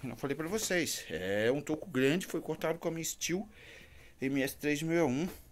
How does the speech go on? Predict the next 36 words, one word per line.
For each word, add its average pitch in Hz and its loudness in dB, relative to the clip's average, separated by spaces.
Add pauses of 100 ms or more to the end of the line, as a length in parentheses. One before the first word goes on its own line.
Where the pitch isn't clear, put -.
(420)
É 95 -10
um 127 -6
tocão 175 0
enorme 185 4
de 202 -2
grande, 165 4
ele 147 6
era 151 6
bem 151 4
maior 202 6 (840)
do 127 -6
que 151 6
aqui, 143 4 (300)
como 123 0
eu 127 2
mostrei 127 -2
pra 123 -4
você 131 -2
pela 131 -6
primeira 135 0
vez. 160 0 (760)
E 156 0
eu 175 6
vou 180 4
pegar 196 4
minha 220 2
Steel 220 4
lá 185 8
pra 214 0
terminar 220 4
aqui, 214 0
pessoal, 185 2
porque 147 0
a 160 6
corrente 147 0
dela 139 4